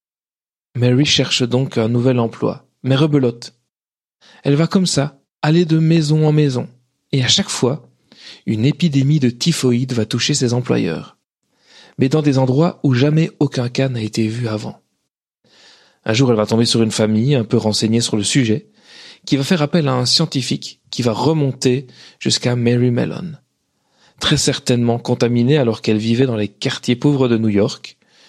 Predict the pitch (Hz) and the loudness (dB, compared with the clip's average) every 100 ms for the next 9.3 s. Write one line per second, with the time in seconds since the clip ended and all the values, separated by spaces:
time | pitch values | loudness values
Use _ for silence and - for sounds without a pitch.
0 | _ _ - 180 - 156 135 - 107 104 | _ _ -6 -6 -2 -2 0 -2 -2 -2
1 | 156 - _ _ - - - 120 107 110 | -6 -10 _ _ -20 -8 -4 -2 -2 -2
2 | - 156 165 131 113 - 113 143 196 - | 0 0 0 0 -2 -2 -2 -2 -6 -10
3 | - - - - 143 139 139 131 127 123 | -20 -20 -6 -2 0 0 -2 -2 0 0
4 | 123 123 127 110 107 113 117 113 110 143 | 0 0 0 -2 0 0 0 0 0 0
5 | 147 147 123 - - 101 104 139 - - | 0 0 0 -2 0 0 -2 -10 -16 -20
6 | - - 110 104 135 - 127 117 117 123 | -18 -4 -2 0 -2 0 0 0 0 -2
7 | 113 113 113 110 113 107 104 - 110 117 | 0 2 2 0 -2 -6 -4 -4 -4 -4
8 | 123 101 - 110 - 110 123 113 123 - | -4 -2 -2 -4 -2 -2 -2 -4 -6 -6
9 | - 110 165 | -8 -8 -14